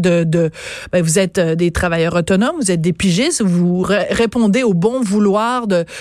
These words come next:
de producteurs, de réalisateurs, de metteurs en scène, de diffuseurs. Et vous, vous restez là, vous restez debout. Je pense à des, à des rôles marquants. Je pense à, bon, j'en nomme juste deux, là, mais tu sais, Samuel O'Hara dans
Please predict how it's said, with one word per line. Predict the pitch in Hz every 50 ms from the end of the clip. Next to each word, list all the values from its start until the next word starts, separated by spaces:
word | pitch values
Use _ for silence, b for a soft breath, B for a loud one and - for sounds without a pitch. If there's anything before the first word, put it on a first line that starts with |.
| B B -
de | 185 185
producteurs, | - - 196 185 175 - - - 262 277 302 285
de | 226
réalisateurs, | 208 190 196 190 185 180 180 170 190 185 180 - 247 240 262 285 277
de | 233 196 180
metteurs | 170 170 165 - 196 175 170
en | 175 170 175
scène, | 170 - 214 214 226 247 262 247 208 170 131
de | 190 165 180
diffuseurs. | 165 160 160 170 - - 202 185 160 185 185 220 294 349 320 262 B B B B B B B -
Et | 214 220
vous, | 202 185 185 240 320 415 480 B B B B B _ -
vous | 185 185 180 196 190
restez | 180 208 269 311 - - - - 247
là, | 220 220 247 277 B B B B B -
vous | 185 196
restez | 196 214 233 226 - - 294 285
debout. | 240 220 240 220 214 302 339 320
Je | - -
pense | - 240 247 247 -
à | 220 202
des, | 185 190 196 190 - - -
à | 202 202
des | 190 190 190 185
rôles | 160 180 202 233 247 247 233 202 175 156 - - -
marquants. | 190 185 196 214 220 - - - - 294 302 349 359
Je | 311 -
pense | - 226 226 226 -
à, | 202 165 160 B B B B B -
bon, | 175 151
j'en | 147 151 135 135
nomme | 151 165 180 190 180
juste | 170 165 156 190 190 185 175
deux, | 165 226 247 247
là, | 233 208 190 185
mais | 185 180
tu | 175 -
sais, | 226 214
Samuel | - - 202 190 190 196 196 202 196
O'Hara | 190 190 185 180 170 190 196 202 196
dans | 185 180 175 175 -